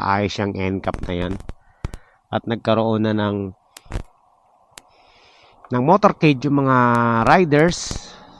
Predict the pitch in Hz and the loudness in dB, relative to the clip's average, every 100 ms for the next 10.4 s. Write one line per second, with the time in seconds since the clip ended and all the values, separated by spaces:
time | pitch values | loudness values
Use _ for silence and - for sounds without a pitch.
0 | - 104 104 104 101 101 101 101 101 - | -12 -4 -2 0 0 -2 -2 -4 -6 -10
1 | _ _ - 101 101 101 107 - 117 120 | _ _ -14 -8 -4 -2 -2 -2 0 4
2 | 127 120 113 117 _ _ _ _ _ _ | 4 2 -2 -4 _ _ _ _ _ _
3 | _ - 101 - 98 110 117 104 101 120 | _ -6 -4 -4 -6 -4 -2 -2 -4 -2
4 | 143 143 101 104 107 101 104 104 107 101 | -4 -4 -6 -6 -4 -4 -4 -6 -6 -6
5 | 107 - 127 123 110 113 - 92 101 110 | -6 -4 -4 -2 -4 -8 -8 -6 -4 -4
6 | 104 95 92 - - 104 90 95 101 104 | -4 -6 -8 -12 -6 -6 -4 -4 -4 -4
7 | 101 107 101 104 101 110 107 131 113 92 | -4 -4 -2 -2 -2 -2 -2 -2 -4 -6
8 | - _ - 98 98 113 117 123 123 - | -12 _ -10 -8 -2 0 2 0 0 0
9 | 120 131 123 127 120 117 120 - 117 123 | 2 2 0 0 -2 -4 -6 -6 -4 -2
10 | - - 107 107 | -2 -2 -2 -2